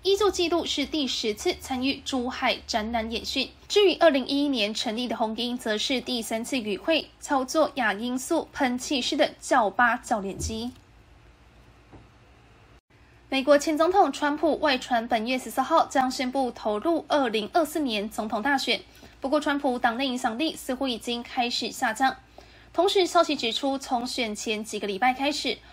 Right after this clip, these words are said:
包含川普在内一些共和党籍人士已经开始暗示将对最终投票结果有所怀疑。对此，共和党籍全国委员会主席麦丹尼尔紧急出面表示，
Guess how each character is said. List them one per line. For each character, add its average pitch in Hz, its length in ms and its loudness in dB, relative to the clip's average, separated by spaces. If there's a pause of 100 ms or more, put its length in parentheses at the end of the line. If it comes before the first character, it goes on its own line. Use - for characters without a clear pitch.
(160)
包 262 120 10
含 262 160 4
川 254 220 0
普 226 100 -2
在 254 180 -2
内 269 120 -2
一 254 100 -6
些 254 240 -2
共 262 220 0
和 233 240 -2
党 247 220 -2
籍 196 140 -8
人 190 180 -6
士 339 260 -2 (300)
已 285 80 -8
经 370 160 0
开 415 120 -2
始 403 180 0
暗 285 180 -4
示 359 220 0
将 262 220 -8
对 262 160 -2
最 247 240 -4
终 254 260 -4
投 220 220 -4
票 254 260 -4
结 240 260 -6
果 339 300 0
有 214 120 -4
所 214 160 -4
怀 180 180 -4
疑。 202 300 -6 (640)
对 294 160 2
此， 254 180 -2
共 269 180 2
和 233 120 2
党 214 180 -4
籍 208 260 -6
全 220 320 -6
国 233 200 -2
委 214 180 -2
员 190 120 -4
会 339 300 -2
主 214 220 -4
席 220 320 -8
麦 269 160 -4
丹 240 220 -4
尼 220 120 -6
尔 233 180 -2
紧 214 220 -8
急 208 220 -8
出 233 240 -8
面 240 180 -4
表 208 140 -6
示， - 300 -4